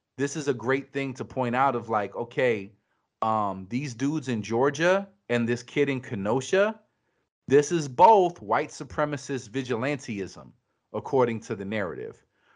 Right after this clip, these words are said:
But when you unravel the substance, these are two totally different the ca-, cases. And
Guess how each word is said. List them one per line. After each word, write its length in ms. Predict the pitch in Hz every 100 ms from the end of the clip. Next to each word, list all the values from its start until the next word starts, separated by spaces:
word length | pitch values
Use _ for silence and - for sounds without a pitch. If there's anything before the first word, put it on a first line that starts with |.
| _
But 100 | 127
when 180 | 123 123
you 140 | 120
unravel 560 | 123 151 170 175 175 156
the 100 | 120
substance, 580 | - 175 170 - 110 - _ _ -
these 200 | 139 131
are 80 |
two 420 | 127 - - 143 127
totally 540 | - - 123 123 117
different 340 | 107 107 98
the 60 | 90
ca-, 280 | - 104 -
cases. 440 | - 107 - 123 - _ -
And 160 | 147 143